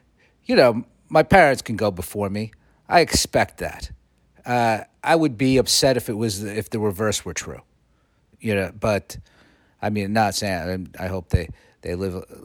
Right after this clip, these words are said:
uh, for many, many years. Um, but, uh, you know, if it's them or me,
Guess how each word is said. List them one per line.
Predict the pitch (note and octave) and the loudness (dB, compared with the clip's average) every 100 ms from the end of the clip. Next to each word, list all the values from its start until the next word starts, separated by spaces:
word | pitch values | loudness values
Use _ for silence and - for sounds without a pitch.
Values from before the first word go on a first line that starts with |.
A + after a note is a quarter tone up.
| - - | -18 -10
uh, | G2 - - _ _ _ _ _ - A2+ G#2+ - | -10 -10 -18 _ _ _ _ _ -20 -14 -12 -14
for | - G#2+ | -8 -2
many, | A#2 A#2 | 0 2
many | A2+ A2 G#2 | 0 0 0
years. | A#2 A#2+ A2+ G#2+ - - - - _ _ - | 2 4 4 0 -6 -10 -20 -20 _ _ -10
Um, | G#2 F#2+ F2 E2+ G#2 _ _ - - _ _ _ _ _ | -4 -2 -4 -8 -16 _ _ -12 -12 _ _ _ _ _
but, | G#2 F2+ F2 F2+ | -4 -4 -4 -8
uh, | E2 D#2 D2+ _ _ - | -8 -10 -12 _ _ -6
you | B2 | -4
know, | E2+ D#2+ - _ _ _ _ - | -4 -6 -16 _ _ _ _ -8
if | A#2 | -6
it's | A2+ - | -4 0
them | C#3 C3 | 2 2
or | A#2 | 2
me, | B2 C3+ G#2+ | 4 4 2